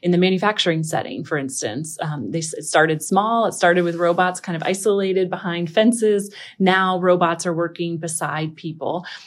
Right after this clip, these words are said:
and moving things around and handling tasks that people struggle with. We see security robots. Um, that's happening in a lot m-, more places now than in a couple of years ago. Um, and, and now driverless vehicles. So,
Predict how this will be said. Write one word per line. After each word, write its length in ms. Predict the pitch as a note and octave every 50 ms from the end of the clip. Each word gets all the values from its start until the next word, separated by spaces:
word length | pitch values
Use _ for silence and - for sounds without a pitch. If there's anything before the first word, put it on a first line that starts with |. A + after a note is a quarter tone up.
| - _ -
and 220 | D#3+ E3 E3+ E3+
moving 320 | F3 F#3 F3+ F3+ F3 F3
things 240 | D#3 F3 E3+ E3+ D#3+
around 420 | E3+ D#3+ E3 D#3 D#3 D#3+ D#3+ D#3+ D#3+
and 80 | D#3+
handling 460 | D#3+ D#3+ F#3+ F#3 F3 F3 E3+ E3 E3
tasks 380 | D#3+ - - E3 D#3 D#3+ D#3+ -
that 120 | - D#3+
people 300 | - - D3 - - F#3
struggle 420 | E3+ - - F3 D#3+ D#3 D#3+ D#3+ D#3
with. 240 | D#3 D#3 D#3 D#3 - - - - - - D#3+
We 80 | F3
see 180 | D#3+ - F#3+ F3
security 560 | F3 - F#3 - - B3 C4 D4 C#4+ G#3 E3
robots. 640 | C#3+ C3+ A#2 - - - - - - - - - - -
Um, 180 | D#3+ D#3 D#3 D#3+
that's 320 | D#3+ E3+ E3+ - - -
happening 520 | E3 E3 D#3+ - D#3 D#3 D#3 D3+ D3+ D#3 -
in 140 | - D#3+ D#3
a 80 | D3+ D3+
lot 200 | D#3 D#3 D3+ -
m-, 180 | D#3 D#3 D#3+ - _ _
more 260 | E3+ E3 D#3+ D#3+ D#3+
places 580 | D#3 - E3 D#3 D#3 D#3 - C#3+ B2+ D#3 - - - - - - _
now 340 | F3 D#3+ D#3 D#3 D#3 D3+ D#3
than 200 | D3 C#3+ C3+ D3
in 200 | D3 D3+ C3+ - -
a 80 | D#3
couple 240 | - - E3+ D#3 D3+
of 80 | D3+ D3+
years 260 | D3+ D3+ D3 D3 -
ago. 380 | D#3 - C3 A#2 - D#3 E3 - - - - - - -
Um, 480 | - F3 E3+ E3 D#3+ D#3 D#3 D#3 D#3 D#3 - - - - - _
and, 320 | - F3+ F#3 G3 F#3 G3+ -
and 140 | - F#3 G3
now 160 | G3 G3 G3+
driverless 500 | G3 G3+ G3 F#3 F#3 F#3+ F#3+ F#3+ F3+ -
vehicles. 120 | - F#3 F3 E3+ E3+ A#2+ - - -
So, 220 | G3 F3+ - -